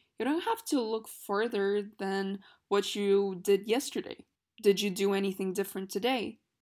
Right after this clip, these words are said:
As you can tell, Ryan and I <laughs> really enjoy philosophical conversations.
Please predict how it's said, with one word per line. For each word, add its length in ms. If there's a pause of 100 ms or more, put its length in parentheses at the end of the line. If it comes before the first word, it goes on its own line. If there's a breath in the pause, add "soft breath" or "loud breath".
(360)
As 200
you 140
can 180
tell, 400
Ryan 340
and 160
I 360
<laughs> 40
really 360
enjoy 460
philosophical 840
conversations. 1080